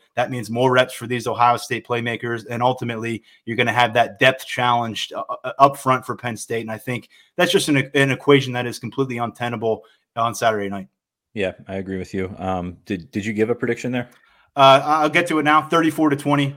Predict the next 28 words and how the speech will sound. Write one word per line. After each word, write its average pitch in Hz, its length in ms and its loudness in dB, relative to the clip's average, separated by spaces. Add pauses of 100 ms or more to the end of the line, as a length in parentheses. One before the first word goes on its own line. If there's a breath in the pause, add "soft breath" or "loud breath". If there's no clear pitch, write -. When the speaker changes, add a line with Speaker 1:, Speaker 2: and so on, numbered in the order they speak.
Speaker 1:
Ohio 123 360 2
State 131 360 -2
wins 120 240 -8
this 120 220 -12
one. 117 240 -2
I, 120 200 -4
and 120 140 -2
I 123 60 2
think 139 380 -4
it's 117 160 -8
gonna 135 220 0
be, 127 180 0
like, 120 180 0
a 107 60 -4
ten 135 240 -2
to 120 80 -4
fourteen 127 440 -4
point 123 240 -6
margin 123 480 -4 (400 soft breath)
when 123 180 -4
we're 123 100 -4
getting 127 360 -4
into 120 180 -8
the 120 120 -8
second 127 380 -4
quarter 127 720 -2
toward 127 240 0
halftime. 131 640 0